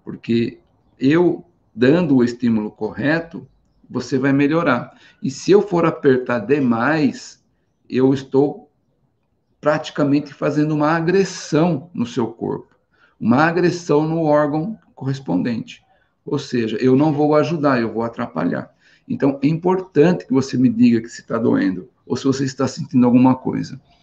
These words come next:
Porque você não vai deixar de ser uma mulher batalhadora,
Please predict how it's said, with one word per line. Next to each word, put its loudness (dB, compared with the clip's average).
Porque 0
você 2
não -2
vai 2
deixar 0
de -4
ser -4
uma 0
mulher -2
batalhadora, 2